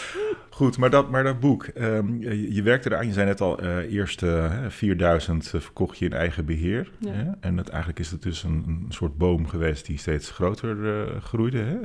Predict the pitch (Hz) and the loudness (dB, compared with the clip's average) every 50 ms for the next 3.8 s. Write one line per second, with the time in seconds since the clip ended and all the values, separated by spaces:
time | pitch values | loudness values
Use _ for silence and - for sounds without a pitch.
0 | - 202 202 104 104 104 98 98 104 107 - - - - - 110 113 107 104 - | -4 -4 -2 -2 -2 -2 -2 -2 -4 -6 -10 -12 -14 -12 -10 -8 -8 -8 -10 -10
1 | 175 113 - 95 - 101 120 127 - - - - - - 110 120 123 - - - | -10 -10 -10 -8 -4 -2 -2 -2 -2 -6 -14 -12 -10 -8 -4 -4 -4 -4 0 0
2 | 113 107 107 104 - 113 95 - 98 - 101 104 107 101 95 104 107 95 90 78 | 2 2 2 2 0 -4 -6 -6 -6 -4 -2 0 0 0 0 0 0 0 0 0
3 | 80 101 98 - - 85 80 95 110 110 92 73 67 - 131 156 | -2 -4 -4 -2 -2 -2 0 0 0 2 0 0 0 -2 -6 -8